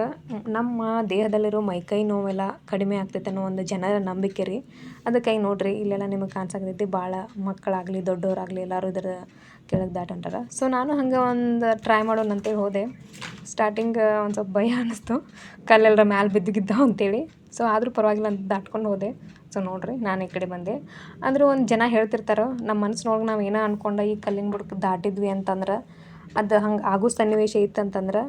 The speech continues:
ಅದ್ರ ಕೆಳಗ ದಾಟಿ ಬರ್ತೀವಂತ. ಆಗದ್ದೇ ಇತ್ತಂತಂದ್ರ ಏನೋ ಅಲ್ಲೇ ಸ್ಟಾಪ್ ಆಗತ್ತಂತ.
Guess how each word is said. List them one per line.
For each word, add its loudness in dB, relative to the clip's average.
ಅದ್ರ -2
ಕೆಳಗ -2
ದಾಟಿ 2
ಬರ್ತೀವಂತ. -2
ಆಗದ್ದೇ 6
ಇತ್ತಂತಂದ್ರ -2
ಏನೋ 0
ಅಲ್ಲೇ 2
ಸ್ಟಾಪ್ 0
ಆಗತ್ತಂತ. -2